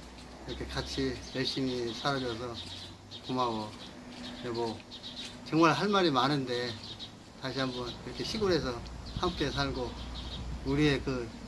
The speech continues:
영혼까지라도 여기에 묻어, 묻어둘 수 있도록 열심히 살아준 것에 대해서 고마워. 여보, 정말 사랑해. 이 꽃을,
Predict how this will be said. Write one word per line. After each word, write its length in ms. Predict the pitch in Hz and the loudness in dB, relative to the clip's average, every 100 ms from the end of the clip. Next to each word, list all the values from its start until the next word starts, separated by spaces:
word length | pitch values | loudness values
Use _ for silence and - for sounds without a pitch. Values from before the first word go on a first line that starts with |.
| - - | -12 -4
영혼까지라도 960 | 131 156 170 160 151 139 131 123 120 123 | 6 8 8 8 4 6 2 2 -2 -2
여기에 340 | 131 127 120 | 0 0 0
묻어, 260 | 113 131 151 - | 0 2 2 2
묻어둘 320 | 143 165 160 143 | 6 8 8 6
수 140 | - | 0
있도록 340 | 123 131 123 110 - - - 123 | -4 -4 -4 -4 -8 -12 -10 -6
열심히 440 | 117 117 143 120 | -2 -2 0 -2
살아준 320 | 113 151 139 | 0 0 0
것에 100 | 127 | 0
대해서 280 | 117 110 117 113 - - | -2 -2 -4 -10 -12 -8
고마워. 360 | 127 120 117 113 - - - | -4 -2 -2 -6 -8 -12 -6
여보, 340 | 131 127 127 117 - - - - - - | -2 0 0 0 -6 -12 -14 -16 -16 -2
정말 380 | 143 165 147 117 - | 6 8 8 4 -2
사랑해. 340 | 160 151 127 117 117 - - - | 0 2 2 -2 -6 -10 -10 2
이 120 | 160 160 | 4 8
꽃을, 580 | 233 208 196 185 160 | 8 8 8 6 4